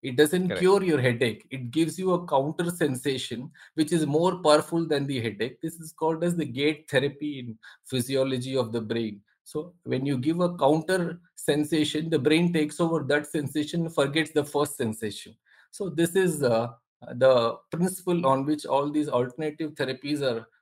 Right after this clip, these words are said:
Speaker 1: or the futurist, I won't say alternative, sorry, they are scientific, uh, experiments which are being done all over the world in important centers. And hopefully we'll hear about them in India very soon,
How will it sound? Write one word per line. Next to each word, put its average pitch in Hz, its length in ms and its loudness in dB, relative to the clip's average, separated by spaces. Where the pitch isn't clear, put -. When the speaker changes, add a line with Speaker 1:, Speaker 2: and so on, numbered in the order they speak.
Speaker 1:
or 131 180 4
the 127 80 0
futurist, 165 540 0
I 113 100 0
won't 139 220 -4
say 143 100 -2
alternative, 123 640 -2
sorry, 120 340 -6
they 123 120 -2
are 123 180 2
scientific, 165 680 0
uh, 110 220 0
experiments 160 680 -2
which - 160 -10
are 127 100 2
being 139 380 -4
done 127 240 -2
all 120 220 -2
over 131 180 -2
the 127 200 -2
world 117 320 -4
in 120 140 -2
important 123 540 -2
centers. 107 580 -10
And 120 100 -2
hopefully 151 480 -2
we'll 143 240 0
hear 147 240 -2
about 123 380 0
them 127 180 0
in 127 100 -2
India 120 380 0
very 120 280 -4
soon, 117 360 -12